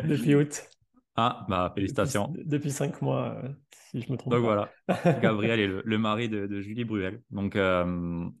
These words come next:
Speaker 2: j'ai passé un super bon moment, donc je pense que ça va être le cas également, euh, avec toi. Donc,
Speaker 1: Ouais,
Speaker 2: euh, merci
Speaker 1: j'espère.
Speaker 2: d'avoir accepté l'invitation. <laughs>
Speaker 1: Avec plaisir.
Speaker 2: Euh, j'ai envie de te demander, bah voilà,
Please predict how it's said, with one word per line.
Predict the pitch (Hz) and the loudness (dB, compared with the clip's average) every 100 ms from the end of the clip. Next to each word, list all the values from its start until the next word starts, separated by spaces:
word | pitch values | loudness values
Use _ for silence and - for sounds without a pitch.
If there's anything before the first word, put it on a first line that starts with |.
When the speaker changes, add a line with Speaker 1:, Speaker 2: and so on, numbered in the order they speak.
| _ - | _ -14
Speaker 2:
j'ai | 87 | -6
passé | 95 - | -4 -2
un | 98 | -4
super | - 98 | -2 -2
bon | 95 | 0
moment, | 90 90 | -2 -2
donc | 92 | -4
je | - | -6
pense | 90 - | -10 -6
que | 92 | -6
ça | - | -2
va | 90 | -4
être | 87 | -4
le | 90 | -4
cas | 95 | -2
également, | 90 85 92 90 | -2 -2 -2 -4
euh, | 85 - | -4 -4
avec | 104 95 90 | -2 0 0
toi. | 82 - - | -6 -8 -8
Donc, | 95 - | -6 -2
Speaker 1:
Ouais, | |
Speaker 2:
euh, | 98 | 0
merci | 98 98 | 0 -2
Speaker 1:
j'espère. | - | 0
Speaker 2:
d'avoir | 107 101 | 2 2
accepté | 101 - 110 110 | 0 -2 -2 0
l'invitation. | 104 101 101 - 101 - - | 0 -2 -4 -8 -8 -4 -4
<laughs> | 156 - _ _ _ - 175 135 | -4 -8 _ _ _ -20 -10 -4
Speaker 1:
Avec | 110 120 | -4 -4
plaisir. | 127 123 120 - - _ _ _ _ _ _ - | -4 -2 -4 -6 -18 _ _ _ _ _ _ -4
Speaker 2:
Euh, | 113 113 113 | 0 2 2
j'ai | 107 113 | 2 2
envie | 117 139 | 2 2
de | 123 110 110 | 2 2 2
te | 110 | -2
demander, | 104 104 95 98 | -2 -2 -2 -2
bah | 107 95 | -2 -2
voilà, | 85 95 | -2 -4